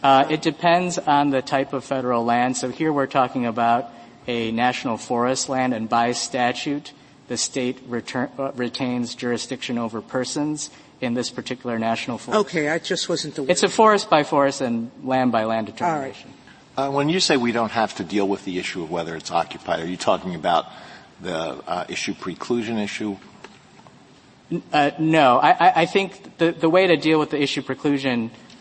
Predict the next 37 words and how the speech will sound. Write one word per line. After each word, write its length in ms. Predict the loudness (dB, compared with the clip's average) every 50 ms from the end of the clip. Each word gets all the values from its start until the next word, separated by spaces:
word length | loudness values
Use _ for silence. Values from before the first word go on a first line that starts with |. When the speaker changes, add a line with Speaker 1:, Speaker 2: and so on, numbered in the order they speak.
| -18 -10 -6
Speaker 1:
issue, 300 | -6 -4 -4 -2 -2 -2
Your 240 | 0 0 2 4
Honor, 300 | 4 4 4 4 2 0
is, 320 | -2 -2 -4 -6 -6 -6 -8
is 340 | -6 -6 -6 -4 -6 -8 -10
to 340 | -8 -6 -4 -4 -4 -6 -8 -12 -20 -16 -10
conclude 440 | -6 -6 -4 -2 -2 -2 -2 -2 -2
that 180 | -4 -4 -2
that 220 | 0 0 0 0 -2
issue 260 | -6 -6 -4 -4 -2
has 200 | -2 -2 -4 -4
been 320 | -6 -8 -6 -6 -8 -10 -12 -16 -20 -16 -6
not 240 | -2 0 0 0 0
raised 340 | -2 -2 -2 -2 -4 -4 -6
or 60 | -8
passed 340 | -4 -2 -2 -2 -2 -4 -8
upon 300 | -8 -6 -4 -4 -4 -4
below, 320 | -6 -4 -4 -2 -2 -2
that 160 | -4 -6 -8 -10 -8 -2
either 240 | -2 0 0 0 -2
it's 140 | -2 -4 -4
been 160 | -6 -10 -8
forfeited 600 | -6 -2 0 0 0 0 -2 -6 -6 -6 -6 -4
or 160 | -4 -4 -4
that 280 | -2 -2 -2 -2 -4 -6 -14 -20 -20 -18 -12 -10
it 100 | -8 -6
can 140 | -4 -4
be 100 | -4 -4
pursued 460 | -6 -6 -8 -6 -6 -4 -2 -2 0 0
on 180 | -2 -2 -2
remand. 560 | -2 -2 -2 -2 -2 -2 -2 -2 -4 -4 -6
The 140 | -4 -6 -4
federal 320 | 0 2 2 4 4 4 4
government 420 | 2 2 2 2 2 0 -2 -4 -6 -12 -20 -20 -20 -20 -20 -14
would, 320 | -8 -4 -4 -4 -4 -6
would 240 | -8 -6 -4 -2 0
not 300 | 2 4 6 6 4 4